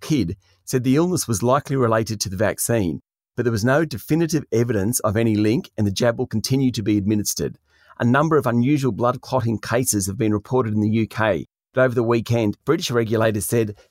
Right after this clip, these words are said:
the incident rate was just one in six hundred thousand cases.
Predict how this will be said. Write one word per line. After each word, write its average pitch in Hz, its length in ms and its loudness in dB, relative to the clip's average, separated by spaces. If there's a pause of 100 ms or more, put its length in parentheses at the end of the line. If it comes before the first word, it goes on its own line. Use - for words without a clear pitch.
the - 140 -2
incident 123 460 0
rate 101 260 0
was 104 160 -6
just - 300 -4
one 113 300 -2
in 113 120 -2
six - 240 -2
hundred 95 320 -2
thousand 90 380 -2
cases. 82 560 -4